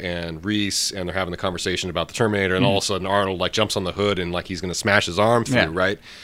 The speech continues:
Speaker 1: And so they did that, like, on a set with, like, they painted the side of a semi tractor trailer with the bricks and just
Speaker 2: Mm-hmm.
Speaker 1: ran the semi by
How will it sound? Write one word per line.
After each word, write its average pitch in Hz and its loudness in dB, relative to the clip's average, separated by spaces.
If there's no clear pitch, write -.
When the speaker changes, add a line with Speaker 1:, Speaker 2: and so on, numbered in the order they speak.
Speaker 1:
And 120 -2
so 117 -2
they 110 2
did 117 2
that, 107 8
like, 95 0
on 113 2
a 101 2
set 98 2
with, 98 -6
like, 87 -4
they 87 -6
painted 104 0
the 92 -2
side 104 2
of 87 -6
a 90 -4
semi 117 0
tractor 101 0
trailer 98 -2
with 87 -6
the 85 -10
bricks 117 0
and 101 0
just 107 2
Speaker 2:
Mm-hmm. 104 -2
Speaker 1:
ran 107 2
the - -10
semi 123 2
by 104 2